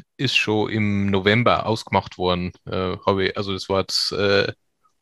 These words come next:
unabhängig von der aktuellen Situation, äh, Münchens oder, äh, dieser Mannheim-Serie, das hat sie zeitlich dann einfach geschnitten.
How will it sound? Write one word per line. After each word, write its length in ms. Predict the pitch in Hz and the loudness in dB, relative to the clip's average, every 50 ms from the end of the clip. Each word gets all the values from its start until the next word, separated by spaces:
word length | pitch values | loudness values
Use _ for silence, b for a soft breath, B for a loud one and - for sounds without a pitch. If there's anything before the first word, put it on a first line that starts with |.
| _ _ _ | _ _ _
unabhängig 680 | - - 151 147 113 - - 131 123 127 120 113 - | 6 6 8 6 4 4 2 2 4 4 4 2 0
von 420 | - - - 113 113 113 110 110 104 | -2 -2 0 2 2 4 4 4 4
der 120 | 101 - | 4 4
aktuellen 380 | - - - - 117 107 107 110 | 2 -2 -2 0 2 2 2 2
Situation, 720 | 107 110 - 110 101 - - 113 113 117 110 110 110 117 | 0 2 2 2 2 2 0 0 2 2 2 2 0 0
äh, 400 | - - 107 104 101 101 101 101 | 0 2 2 4 4 4 4 2
Münchens 680 | 107 113 127 127 131 - - 131 123 123 123 - - - | 2 2 2 2 2 2 4 4 4 4 4 2 0 0
oder, 680 | - - 107 104 104 104 104 104 101 101 - - - B B B B B B B _ | 0 -2 -2 0 2 4 4 6 6 4 4 2 -2 B B B B B B B _
äh, 720 | - 104 101 101 101 101 98 98 98 98 98 98 98 98 - - | 4 6 6 8 8 8 8 6 6 6 6 6 4 4 2 -2
dieser 480 | 120 101 110 104 98 98 95 95 95 | -2 2 4 4 6 6 6 4 4
Mannheim-Serie, 1080 | 92 98 101 113 123 120 120 120 120 117 110 - 120 113 117 117 113 110 113 113 107 104 | 4 4 4 4 6 4 4 4 2 2 0 0 2 4 4 4 4 4 4 4 4 2
das 300 | - 110 - - - - - | 0 -6 -12 -12 -8 0 0
hat 140 | 113 110 | 0 2
sie 280 | - 117 107 104 98 - | 2 2 2 4 2 2
zeitlich 420 | - - 95 95 92 98 101 - | 0 0 0 0 2 0 -2 -2
dann 160 | - 92 87 82 | -2 -2 0 0
einfach 260 | 87 92 - 92 - | 0 0 0 -2 -4
geschnitten. 420 | - - 98 92 - - 90 - | -4 -6 -6 -4 -4 -6 -6 -6